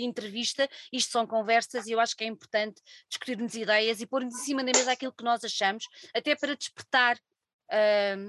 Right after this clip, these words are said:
um bocadinho, eh, a cabeça e o que, o que os outros pensam.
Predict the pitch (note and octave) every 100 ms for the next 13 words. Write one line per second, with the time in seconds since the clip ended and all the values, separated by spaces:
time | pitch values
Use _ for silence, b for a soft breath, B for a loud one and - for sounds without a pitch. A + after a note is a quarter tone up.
0 | A3 E4+ E4 D#4+ C#4+ D#4+ C#4 A#3+ b b
1 | b A#3 A3+ G#3+ G3+ G#3 G3+ G3+ G#3 G#3
2 | F#3+ D#4 F4+ C#4 E4 E4+ - A3 G#3 A#3
3 | A#3 - C4+ D4 B3+ - D#4 C#4+ C#4+ -
4 | - E3+ D#3 - D3+